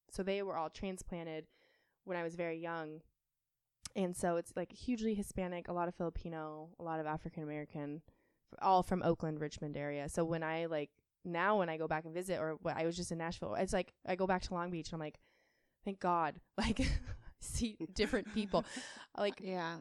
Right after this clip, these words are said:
Speaker 1: it's so, it's just, like, scary
Speaker 3: As much as
Speaker 1: sometimes.
Speaker 3: I, I dislike the city of Houston, it was actually really good for me as a, a person because it was the first time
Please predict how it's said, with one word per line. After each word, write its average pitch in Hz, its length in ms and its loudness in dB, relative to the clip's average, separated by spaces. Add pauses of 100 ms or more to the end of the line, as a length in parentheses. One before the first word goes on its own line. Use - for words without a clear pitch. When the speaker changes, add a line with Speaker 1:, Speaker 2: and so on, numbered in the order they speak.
Speaker 1:
it's 196 220 -4 (160)
so, 196 260 2 (100)
it's - 280 -6
just, 208 180 -6
like, 202 200 -4
scary 160 480 -2 (200)
Speaker 3:
As 214 180 4
much 226 220 8
as 277 140 10
Speaker 1:
sometimes. 214 280 6 (140)
Speaker 3:
I, 175 60 4
I 165 280 2
dislike 156 500 0
the 165 120 0
city 170 300 2
of 165 80 0
Houston, - 420 -2
it - 80 2
was - 120 0
actually 170 320 2
really 147 180 2
good 135 220 -2
for 156 100 -4
me 156 240 0
as 156 180 -6 (160)
a, - 260 -2 (460)
a - 120 -4
person 170 500 -4
because 160 320 -4
it 151 40 -2
was 160 120 -2
the 165 100 -4
first 147 280 -6
time 147 360 -6